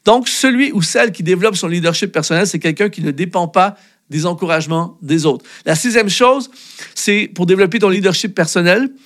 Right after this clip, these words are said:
c'est connais et honore tes priorités. C'est important parce que parfois, on parle de connaître nos priorités. Mais il y a plein de gens qui les connaissent, leurs priorités, mais qui les honorent pas. C'est-à-dire, c'est ma priorité, je te donne un exemple,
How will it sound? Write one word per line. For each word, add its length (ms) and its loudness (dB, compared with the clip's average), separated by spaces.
c'est 280 -4
connais 640 2
et 280 -2
honore 640 4
tes 140 -2
priorités. 680 0
C'est 140 2
important 480 2
parce 140 -4
que 80 -2
parfois, 440 0
on 120 0
parle 340 0
de 100 0
connaître 520 0
nos 80 -2
priorités. 560 -2
Mais 80 -2
il 20 2
y 40 2
a 60 0
plein 160 -6
de 60 0
gens 160 2
qui 120 -6
les 120 0
connaissent, 400 2
leurs 120 2
priorités, 500 -2
mais 140 0
qui 140 -8
les 220 0
honorent 320 0
pas. 260 0
C'est-à-dire, 460 0
c'est 160 -4
ma 140 2
priorité, 680 -2
je 80 -4
te 60 2
donne 180 0
un 40 0
exemple, 440 0